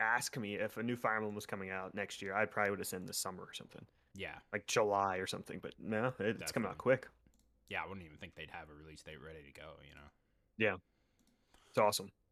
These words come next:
Speaker 1: I mean, they've been working on something. I think the other one was, what, twenty nineteen? So a team's been working.
Speaker 2: Yeah. Yeah, they just turn out these Fire Emblem games, huh?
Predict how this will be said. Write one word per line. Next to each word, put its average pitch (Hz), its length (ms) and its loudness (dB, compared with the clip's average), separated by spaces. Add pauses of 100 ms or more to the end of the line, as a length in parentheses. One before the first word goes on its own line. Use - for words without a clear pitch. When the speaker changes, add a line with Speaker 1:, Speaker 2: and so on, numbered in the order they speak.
(320)
Speaker 1:
I 120 40 2
mean, 143 100 10
they've 151 100 8
been 151 120 8
working 139 220 8
on 120 80 6
something. 117 240 2
I 123 60 6
think 143 300 0
the 110 100 2
other 131 120 4
one 120 140 0
was, 98 160 -4
what, 98 160 -2
twenty 104 200 -2
nineteen? 127 580 -2
So 98 300 0 (340)
a 110 80 -2
team's 135 240 4
been 101 140 0
working. 107 340 -2 (440)
Speaker 2:
Yeah. 95 200 -10 (440)
Yeah, - 80 -18 (120)
they 117 60 -12
just 190 200 -16
turn 120 240 -10
out 120 160 -10
these - 140 -14
Fire - 160 -14
Emblem 82 380 -14
games, 85 260 -16
huh? 95 80 -10